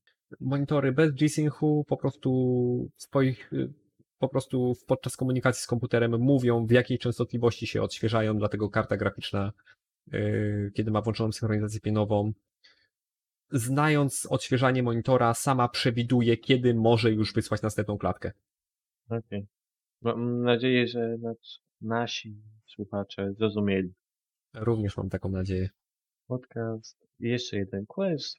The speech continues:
Speaker 2: bawi i uczy.
Speaker 1: Tak. Y, co więcej, jeszcze wracając do
Speaker 2: Ale.
Speaker 1: negaty-, co, co, co więcej, wra-, wracając do pewnych ale co do tej gry, to,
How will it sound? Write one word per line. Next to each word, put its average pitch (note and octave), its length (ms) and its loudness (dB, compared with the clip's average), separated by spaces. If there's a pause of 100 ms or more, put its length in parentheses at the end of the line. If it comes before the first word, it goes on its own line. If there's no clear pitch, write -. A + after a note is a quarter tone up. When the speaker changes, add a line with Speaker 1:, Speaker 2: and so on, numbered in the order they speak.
Speaker 2:
bawi B2+ 340 4
i A#2 80 6
uczy. A2 520 4 (960)
Speaker 1:
Tak. - 440 -12 (560)
Y, A#2 360 -4
co C#3 220 -4
więcej, A2+ 440 -2
jeszcze G#2 300 -6
wracając G#2 540 -4
do G2 300 -2 (240)
Speaker 2:
Ale. F#2+ 420 4 (320)
Speaker 1:
negaty-, G#2+ 640 0 (420)
co, B2+ 160 -8
co, C3 140 -10
co C#3+ 140 -6
więcej, C#3 280 -2
wra-, B2+ 240 2
wracając B2 400 -2
do A2+ 100 -6
pewnych A2+ 360 -2
ale G#2 260 2
co - 120 -4
do G2+ 80 -2
tej G2 180 -4
gry, G2+ 180 -4
to, G2+ 300 -4